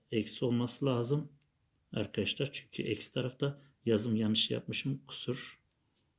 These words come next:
özür. Hemen on altı eksi bir. A dedim eksi bir. A dedim eksi bir arkadaşlar. Eksi bir olduğu için şuraya bir tane eksi koyarsak o zaman eksi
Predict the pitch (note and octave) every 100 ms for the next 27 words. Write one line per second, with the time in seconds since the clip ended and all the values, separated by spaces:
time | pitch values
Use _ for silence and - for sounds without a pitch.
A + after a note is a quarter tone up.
0 | - A#2 G2 B2+ C#3 - - _ A2+ G2+
1 | A#2+ C3+ - _ _ _ - A2 G#2 G2+
2 | - A#2 - A#2+ C3 D3+ - B2 G#2+ G#2
3 | - - G#2+ - A2 G#2 - _ _ _
4 | _ _ - A2+ G#2+ G#2 D3 C#3+ G#2 -
5 | A2+ G2+ G2 - F#2+ - A#2+ - _ _
6 | _ - A#2 - B2+ A#2 A2 G#2+ G2+ -
7 | D#3 - - A#2+ A2+ D3+ - _ - -
8 | - G2+ G#2+ D#3 - _ _ - A#2+ -
9 | - - G2+ - - E3 - _ _ _
10 | C3 G#2+ G#2+ - - A2+ - - A#2+ D#3